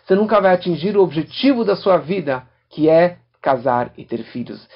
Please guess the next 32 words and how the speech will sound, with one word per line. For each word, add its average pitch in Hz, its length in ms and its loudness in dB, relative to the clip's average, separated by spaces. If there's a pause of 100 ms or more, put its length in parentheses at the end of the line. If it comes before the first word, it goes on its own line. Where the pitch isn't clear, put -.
(100)
E 139 60 -12
de 143 120 -6
construir 165 600 -2
pra 208 140 2
Deus 185 420 4
uma 190 160 4
morada 214 640 8
aqui 262 320 -2
embaixo. 220 680 0 (200)
De 220 120 2
transformar 240 600 4
o 294 60 4
mundano 254 760 6 (160)
numa 226 220 6
morada 233 380 6
pra 220 140 2
Deus. 196 340 2
Transformar 285 600 4
o 302 80 0
seu 247 200 0
corpo 285 460 6
num 220 180 -2
corpo 262 320 4
sagrado. 202 640 0 (160)
O 233 100 4
seu 254 200 6
dinheiro, 247 500 4
transformar 233 580 2
isso 247 240 -2
em 226 80 2
algo 220 240 2
sagrado. 196 600 2